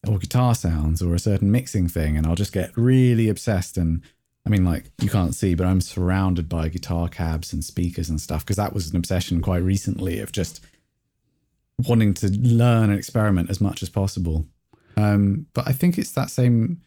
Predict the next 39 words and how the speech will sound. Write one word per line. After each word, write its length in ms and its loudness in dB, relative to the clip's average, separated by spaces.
that, 180 -4
I 40 0
think 180 4
that's 120 2
something 240 6
which, 300 -4
for 140 0
me, 460 4
that's 240 -2
been 180 2
a 60 2
driving 380 2
force. 420 0
I 100 -6
think 160 0
for 140 -2
other 160 2
people, 420 0
it 100 -4
could 120 0
be 80 0
something 240 0
completely 500 0
unrelated 520 2
to 80 -2
music. 460 0
It 140 -4
could 220 -2
be, 360 2
it 140 -4
could 180 -2
just 200 -2
be 100 0
about 320 -2
traveling 580 0
and 120 2
having 280 2
life 300 2
experiences, 880 -4